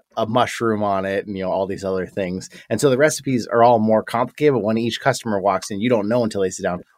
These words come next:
what they're gonna order. I feel like we've covered the basics of what the game is, how it works.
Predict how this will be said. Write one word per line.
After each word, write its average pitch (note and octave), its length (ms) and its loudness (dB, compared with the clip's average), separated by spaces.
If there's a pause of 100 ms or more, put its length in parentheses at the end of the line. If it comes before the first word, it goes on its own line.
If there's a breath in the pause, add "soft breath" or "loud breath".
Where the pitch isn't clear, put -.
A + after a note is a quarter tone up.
(120)
what G#2+ 220 2
they're E2+ 140 0
gonna D2+ 240 -10
order. - 460 0
I - 120 -20
feel D#4+ 160 2
like B3+ 120 4
we've G#3 160 -2
covered D#3+ 300 -2
the A#2 80 -4
basics A#2 420 -2
of F#2+ 140 -12
what A2+ 160 0
the A2 80 -8
game G#2 240 -4
is, G2 200 -6
how G#2+ 280 -2
it D2 100 -2
works. - 600 -10